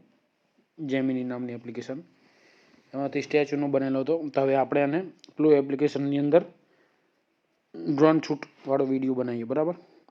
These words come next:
અમે જનરેટ કરીએ, જોઈ શકો છો. આપણે થોડું ક્રોપ કરી લઈએ ફોટો આપણા સાઇઝ મુજબ. આપણે એમ લાગે ભાઈ આ રીતના દેખાડવું હોય, નીચે ગાડી હોય એટલે એ પ્રમાણે સેટ થઈ જાય, એ રીતના તમારે ક્રોપ કરી દેવાનું રહેશે.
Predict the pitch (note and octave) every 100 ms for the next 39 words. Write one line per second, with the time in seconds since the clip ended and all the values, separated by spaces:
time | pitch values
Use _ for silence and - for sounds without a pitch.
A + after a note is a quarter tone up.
0 | - C3 B2+ B2+ B2+ C3 A#2+ B2+ B2 A#2
1 | C#3 C#3 C3 C3 B2+ B2+ B2+ B2+ C3+ C3+
2 | - _ _ - - B2+ C3 D3 D3 C#3+
3 | C#3 B2+ D3+ - _ _ _ _ _ _
4 | _ - B2 A#2+ A2+ B2+ C3 B2 B2 D3
5 | D3 _ - B2+ B2+ B2+ C3 C3+ B2+ A#2+
6 | B2+ B2+ A#2+ B2 C3 C3+ C3+ A#2+ C3+ -
7 | _ _ _ _ _ _ _ _ _ -
8 | C3 C3 C3+ C3 B2+ C3+ C3+ C3 C3+ C3
9 | C3 C3+ B2+ C3 C3 C#3 - _ - C3
10 | A#2+ - D3 B2+ B2+ _ _ _ _ C3
11 | B2 A#2+ A#2+ A#2+ B2 A#2+ B2 A#2+ B2+ A#2+
12 | A#2+ B2+ C3 C#3+